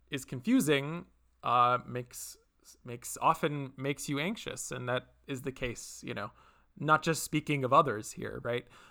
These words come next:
Um, and so I, I,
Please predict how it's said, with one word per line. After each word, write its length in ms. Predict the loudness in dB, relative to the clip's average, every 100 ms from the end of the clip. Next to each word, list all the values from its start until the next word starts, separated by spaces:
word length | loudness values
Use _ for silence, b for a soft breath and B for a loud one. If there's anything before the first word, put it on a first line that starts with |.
| b
Um, 420 | 6 6 6 -2 -16 _
and 200 | -4 -2
so 560 | 0 6 6 6 2 -4 _ _ _ _ _
I, 220 | 6 6 4 _ _ _ _ 0
I, 160 | 0